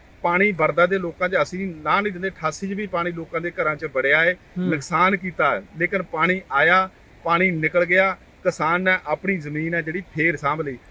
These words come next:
Speaker 2: ਜੀ।
Speaker 1: ਲੇਕਿਨ ਹੁਣ ਜਿਹੜੀ ਜ਼ਮੀਨ ਥੱਲੇ ਖੁੱਸ ਗਈ ਕਿਸਾਨ ਦੀ,
Speaker 2: ਹੂੰ।
Speaker 1: ਇਹ ਸਤਲੁਜ ਦਰਿਆ ਦੀ ਭੇਂਟ ਚੜ੍ਹ ਗਈ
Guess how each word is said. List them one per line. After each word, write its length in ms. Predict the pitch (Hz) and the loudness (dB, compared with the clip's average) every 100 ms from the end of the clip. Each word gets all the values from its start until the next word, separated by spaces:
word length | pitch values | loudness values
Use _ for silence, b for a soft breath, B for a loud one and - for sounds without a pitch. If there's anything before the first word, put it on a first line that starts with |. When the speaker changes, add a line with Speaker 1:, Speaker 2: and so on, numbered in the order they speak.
| - | -6
Speaker 2:
ਜੀ। 80 | 180 | 4
Speaker 1:
ਲੇਕਿਨ 240 | 185 214 | 4 4
ਹੁਣ 320 | 202 143 190 233 | 0 2 2 4
ਜਿਹੜੀ 260 | 220 240 | 4 2
ਜ਼ਮੀਨ 340 | 180 175 180 190 | -2 -2 -2 -2
ਥੱਲੇ 320 | 165 156 170 | -2 0 0
ਖੁੱਸ 300 | - 170 175 | 0 -6 0
ਗਈ 160 | 202 | 0
ਕਿਸਾਨ 400 | 202 175 156 151 | 0 -4 -2 -2
ਦੀ, 220 | 160 175 175 - | -2 -6 -6 -6
Speaker 2:
ਹੂੰ। 180 | 180 160 | -4 4
Speaker 1:
ਇਹ 160 | 190 220 | 6 6
ਸਤਲੁਜ 480 | 196 185 208 202 | 4 2 4 0
ਦਰਿਆ 300 | 170 165 170 | 2 4 4
ਦੀ 140 | 180 196 - | 4 -2 -6
ਭੇਂਟ 280 | 196 175 202 | 2 4 4
ਚੜ੍ਹ 240 | 202 190 202 | 4 2 4
ਗਈ 220 | 190 | 2